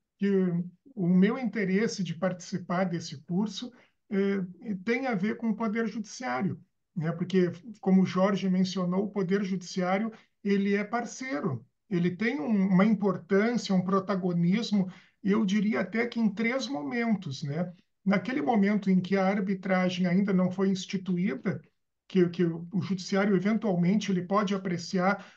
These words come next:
algum pedido de alguma tutela de urgência,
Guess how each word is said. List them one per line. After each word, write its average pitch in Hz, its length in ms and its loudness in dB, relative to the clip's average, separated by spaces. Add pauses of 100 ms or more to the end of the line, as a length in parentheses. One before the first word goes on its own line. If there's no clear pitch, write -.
(100)
algum 180 340 2
pedido 175 880 0
de 151 540 -4
alguma 170 380 2
tutela 190 560 0
de 170 140 -4
urgência, 165 880 -2